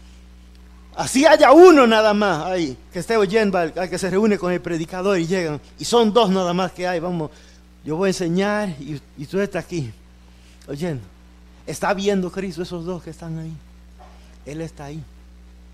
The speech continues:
Él está ahí. Entonces tenemos que seguir trabajando. Lo que hacemos para Cristo, hay que hacerlo con amor, sabiendo que Él tiene un premio para nosotros en ese día maravilloso. Bendito sea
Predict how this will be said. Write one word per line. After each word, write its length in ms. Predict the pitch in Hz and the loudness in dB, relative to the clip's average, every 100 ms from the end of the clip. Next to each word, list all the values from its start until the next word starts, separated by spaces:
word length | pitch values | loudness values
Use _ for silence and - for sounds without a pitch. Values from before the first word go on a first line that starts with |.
| - - - - - - - - | -20 -20 -20 -20 -20 -20 -20 -20
Él 140 | 117 | -18
está 240 | 127 - 123 | -18 -18 -20
ahí. 180 | 117 113 - - - - - | -20 -20 -20 -20 -20 -20 -20
Entonces 480 | 117 113 135 135 - - | -18 -14 -14 -14 -18 -16
tenemos 400 | 135 131 151 139 | -10 -8 -8 -10
que 80 | 139 | -14
seguir 380 | 135 117 143 131 | -16 -14 -14 -16
trabajando. 680 | 135 117 110 147 135 113 113 - - | -16 -16 -14 -14 -14 -14 -18 -20 -20
Lo 80 | 127 | -18
que 140 | 135 | -16
hacemos 380 | 113 160 151 131 | -12 -10 -10 -10
para 200 | 131 113 | -16 -18
Cristo, 460 | - 160 - - - - - - - - | -12 -12 -12 -18 -20 -20 -20 -20 -20 -18
hay 120 | 143 | -16
que 100 | 147 | -14
hacerlo 360 | 139 151 123 | -12 -12 -14
con 200 | 117 117 | -16 -16
amor, 320 | 117 113 113 - - - - - - | -14 -14 -16 -18 -20 -20 -20 -20 -18
sabiendo 520 | - 123 120 139 131 | -14 -12 -10 -10 -10
que 220 | - 139 | -12 -14
Él 120 | 143 127 | -14 -16
tiene 460 | - 147 156 135 135 - - - - - - - - - | -14 -10 -8 -8 -12 -16 -20 -20 -20 -20 -20 -20 -20 -10
un 180 | 156 160 | -8 -8
premio 500 | 147 175 151 123 120 | -8 -8 -6 -8 -12
para 200 | 117 110 | -16 -16
nosotros 640 | 104 - 131 - 113 - - - - | -16 -14 -16 -16 -20 -20 -20 -20 -16
en 120 | 120 | -12
ese 260 | 131 139 117 | -12 -12 -14
día 200 | 127 127 | -14 -14
maravilloso. 800 | 117 113 107 104 123 117 - - - - - - | -14 -16 -20 -18 -16 -16 -18 -20 -20 -20 -20 -20
Bendito 480 | 127 113 113 143 - | -18 -16 -14 -16 -16
sea 460 | 113 - 127 123 | -16 -16 -16 -18